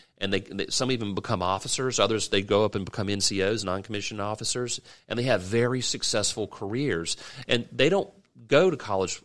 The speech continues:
eighteen to twenty-two. They go to college when they're thirty to thirty-four. But they have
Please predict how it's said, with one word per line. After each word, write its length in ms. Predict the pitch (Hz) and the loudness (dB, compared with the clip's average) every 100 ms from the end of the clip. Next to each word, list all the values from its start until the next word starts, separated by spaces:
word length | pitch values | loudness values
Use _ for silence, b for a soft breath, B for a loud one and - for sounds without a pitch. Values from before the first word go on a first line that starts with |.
| - | -6
eighteen 400 | 98 - 101 90 | -6 -4 -6 -6
to 240 | 85 80 82 _ _ _ _ - | -4 -4 -8 _ _ _ _ -10
twenty-two. 500 | 110 87 82 87 78 | -4 -4 -2 -4 2
They 140 | 107 | 2
go 160 | 143 147 | 4 2
to 40 | |
college 440 | 139 143 139 131 131 | 2 2 2 2 -2
when 120 | 131 | 0
they're 140 | 135 | -2
thirty 380 | 120 - 156 147 | 0 2 2 0
to 80 | 135 | -4
thirty-four. 720 | 160 151 139 - 196 104 - b b b - | -2 -2 -2 -2 -2 -2 -6 b b b 0
But 140 | 131 | 6
they 140 | 151 | 6
have 440 | 135 156 160 143 | 6 2 2 0